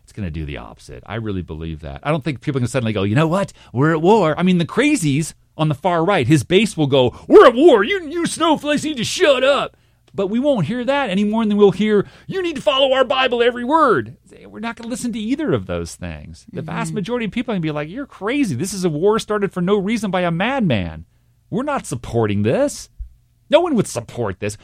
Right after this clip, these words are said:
Speaker 1: We have no, uh, nothing to gain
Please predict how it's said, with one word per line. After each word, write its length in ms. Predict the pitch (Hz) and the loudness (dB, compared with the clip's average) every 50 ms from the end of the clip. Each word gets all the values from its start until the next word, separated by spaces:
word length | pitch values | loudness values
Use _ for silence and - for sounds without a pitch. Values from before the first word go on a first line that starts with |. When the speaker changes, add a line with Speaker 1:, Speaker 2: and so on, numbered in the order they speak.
| - - | -18 -10
Speaker 1:
We 120 | - 269 277 | -6 -2 -2
have 80 | 277 247 | -2 -2
no, 400 | 254 254 269 269 269 269 254 214 - - _ _ _ _ _ _ 214 | -2 -2 0 0 0 0 -2 -6 -8 -12 _ _ _ _ _ _ -18
uh, 60 | 175 165 165 170 190 208 214 | -16 -16 -16 -18 -16 -12 -10
nothing 340 | 185 165 156 233 196 240 254 | -8 -4 -2 -2 0 0 0
to 60 | 220 | 0
gain 720 | 151 120 107 117 180 165 170 185 185 160 127 113 104 95 | -2 -2 -2 0 0 0 2 2 0 -2 -2 -2 -4 -6